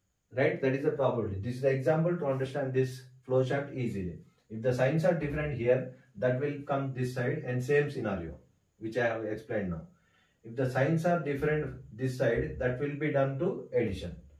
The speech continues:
Now coming to addition side. A suffix S, B suffix S, if the signs are same, equal, it will be done this side. E of A. E, E A is one register. We have taken one more register to carry this value.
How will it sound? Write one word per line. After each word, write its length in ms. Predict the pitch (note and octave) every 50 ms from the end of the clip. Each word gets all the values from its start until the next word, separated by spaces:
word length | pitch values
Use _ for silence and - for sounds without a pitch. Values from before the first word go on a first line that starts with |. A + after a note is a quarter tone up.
| _ - - - - -
Now 160 | C3+ C3+ C#3
coming 340 | - D3+ C#3+ C#3 D3 D3+ D3+
to 160 | - F3+ F#3 -
addition 420 | B2 B2 B2+ C3 B2+ B2+ A2 G2
side. 240 | - F#2 E2+ D#2+ - - _ _ _ _ _ _ _ _ _ _ _ _ _ _ _ _ - A2+
A 120 | B2+ C3 C3+
suffix 360 | - D#3 D#3 D#3 D#3+ D#3+ -
S, 240 | D#3+ D#3+ D#3 - -
B 240 | A#2 A2 A#2+ B2+ B2+
suffix 360 | B2+ C3+ B2+ B2 B2+ - -
S, 220 | - E3 E3 - - -
if 120 | A2+ G#2
the 80 | A2+ A2
signs 340 | - A#2+ A#2+ B2+ B2+ B2+ C3+
are 140 | C#3 C3+
same, 540 | B2 - - C#3 C3 A2+ A2+ - F3 - - - - - - - - _ -
equal, 500 | A#2+ C3 C#3+ C#3 - B2 A#2+ B2 C3 - -
it 180 | B2 B2+ B2 C3
will 140 | C#3+ C#3+
be 160 | C3+ C3+ C#3+ C3+
done 360 | C3 B2+ B2+ - - - - - - - - - _ _ - -
this 240 | A2+ B2 B2 -
side. 260 | - F#2+ E2+ D#2+ - - - _ _ _ _ _ _ B2+
E 180 | C3 D3 D#3
of 200 | D#3 D3+ - - A2+
A. 240 | G#2 G2 - - - - _ _ _ _ _ -
E, 260 | C3 C3 C3 C3+ C3 - - - - _ _ _ _ _ - B2+
E 240 | C3+ D#3+ E3 F3+
A 40 | F#3+
is 320 | F#3+ F3 F3 E3+ D#3 D3 C3+
one 280 | C#3 C#3+ C#3 C3+ C3
register. 520 | C3 C3+ C#3 D3+ D#3 - - C3+ A2+ - - - -
We 80 | A2+ B2
have 180 | B2+ B2+ B2+
taken 340 | D3 D3 D3 D3 E3+ D#3+ D3+
one 180 | C#3 C#3 C#3 D3
more 180 | E3 E3 D#3+
register 540 | C3+ A#2 G#2+ G2 F#2 F2 - - F2 D#2+ - - _ _ _ _ _ _ _ _ _ _ -
to 80 | C3+
carry 380 | B2 B2+ B2 B2+ C3 - D#3+ D#3+
this 220 | D3 C#3 B2+ -
value. 400 | - A2+ G#2+ G2+ G2 F#2 F2+ -